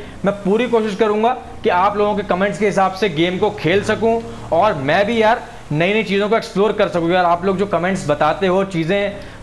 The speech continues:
बताते हो game के अंदर, वो काफ़ी ज़्यादा helpful होती हैं, एक तो improvement के लिए भी और दूसरा exploration के लिए भी, क्योंकि बहुत सारी चीज़ें ऐसी होती हैं जो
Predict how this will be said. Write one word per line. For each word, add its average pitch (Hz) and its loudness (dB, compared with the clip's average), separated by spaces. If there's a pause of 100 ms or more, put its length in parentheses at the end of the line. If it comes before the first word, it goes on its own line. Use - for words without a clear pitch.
बताते 156 0
हो 202 4
game 175 0
के 196 0
अंदर, 165 0 (300)
वो 208 2
काफ़ी 202 -2
ज़्यादा 220 0
helpful 170 0
होती 196 0
हैं, 214 -4
एक 190 0
तो 226 2
improvement 185 0
के 226 0
लिए 220 2
भी 247 -4 (320)
और 220 2
दूसरा 185 0 (380)
exploration 196 0
के 160 0
लिए 151 2
भी, 156 0
क्योंकि 214 -2 (360)
बहुत 156 0
सारी 220 0
चीज़ें 214 -2
ऐसी 160 0
होती 175 0
हैं 202 0 (320)
जो 175 2